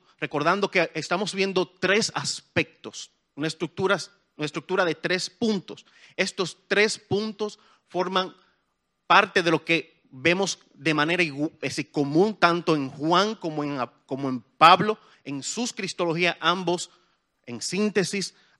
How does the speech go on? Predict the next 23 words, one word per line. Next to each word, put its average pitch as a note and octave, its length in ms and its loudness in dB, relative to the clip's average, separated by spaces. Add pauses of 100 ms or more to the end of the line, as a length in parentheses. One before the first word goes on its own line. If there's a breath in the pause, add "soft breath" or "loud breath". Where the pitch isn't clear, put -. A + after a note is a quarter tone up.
(400)
ven F3 460 2
la D#3 320 4
persona F3+ 540 2
de D#3 140 0
Cristo G3+ 500 -2 (220 soft breath)
desde C#3+ 240 -4
la D3 120 4
perspectiva D#3+ 580 -2
de C#3 120 -2
tres F#3 680 0 (240)
cosas: - 580 0 (340)
su - 180 -12
preexistencia, D3+ 960 -2
su - 200 -4
existencia F3+ 760 -2
como A#2+ 160 -8
la A#2 100 -4
persona D3+ 480 -2 (300 soft breath)
de B2+ 120 -6
Jesús F#3+ 540 -4 (600)
y B2 100 -12
su D#3 220 -4
glorificación C3+ 960 -2